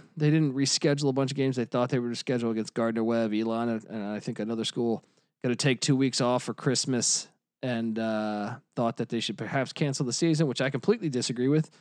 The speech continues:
But, um, yeah, uh, they haven't been very good this year. So, and to help the Irish is the fact that, uh, hey, their third leading scorer,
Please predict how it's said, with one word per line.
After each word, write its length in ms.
But, 380
um, 580
yeah, 520
uh, 680
they 180
haven't 280
been 140
very 200
good 320
this 240
year. 220
So, 580
and 220
to 160
help 460
the 180
Irish 680
is 600
the 120
fact 460
that, 420
uh, 340
hey, 300
their 140
third 280
leading 240
scorer, 560